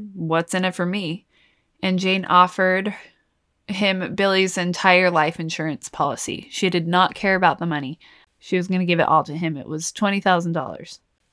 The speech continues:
But Beverly was not interested in killing Billy, but he helped her come up with a plan. He knew that Billy would smuggle drugs back and forth on boats, and that, and he thought that maybe they could set him up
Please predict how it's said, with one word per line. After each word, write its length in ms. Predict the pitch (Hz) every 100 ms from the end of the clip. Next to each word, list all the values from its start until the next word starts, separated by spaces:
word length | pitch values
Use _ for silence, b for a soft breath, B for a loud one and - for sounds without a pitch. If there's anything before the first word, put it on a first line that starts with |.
| _
But 300 | 196 185 170 - -
Beverly 420 | 208 202 202 196
was 220 | 190 185 180
not 260 | 165 165
interested 460 | 165 165 165 - 170
in 80 | 160
killing 320 | 175 165 160
Billy, 420 | 151 143 156 185 -
but 500 | 220 220 190 - -
he 340 | - - 202
helped 280 | 180 180 175
her 80 | 180
come 200 | 190 170
up 160 | 160
with 120 | 170
a 60 | 165
plan. 500 | - 180 156 151 190 _ _ _ _ _ _
He 240 | - 214
knew 220 | 196 190
that 200 | 196 170
Billy 240 | 190 180 180
would 220 | 185 175
smuggle 380 | 196 180 175 170
drugs 380 | 175 165 165
back 240 | - 165 165
and 140 | 170
forth 340 | 175 170 170 -
on 200 | - 160
boats, 520 | 165 160 156 - - -
and 480 | 165 160 160 160 160
that, 360 | 165 156 156 - _ _ _
and 440 | 170 165 160 151 - _ _ _ _ - -
he 200 | 190 190
thought 260 | 165 156
that 100 | 160
maybe 240 | 165 165 170
they 200 | 160 160
could 200 | 170 165
set 380 | - 165 156 _
him 260 | 170 185 160
up 360 | 160 202 -